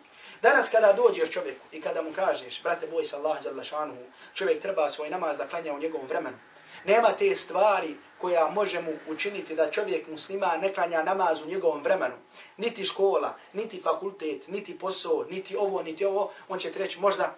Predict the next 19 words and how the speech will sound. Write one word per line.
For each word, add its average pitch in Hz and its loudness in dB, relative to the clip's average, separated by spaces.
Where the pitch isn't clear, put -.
ti 170 -10
pretjeruješ." - -8
Međutim, 165 -4
jesu 226 6
li 196 4
ashabi 190 4
Allahovog 165 2
poslanika, 165 -6
sallallahu 156 0
alejhi 160 -4
ve 147 -6
sellem, 160 -4
bili 160 -8
ti 180 -14
koji 151 -10
su - -12
pretjerivali 147 -6
u 131 -10
vjeri? 185 -4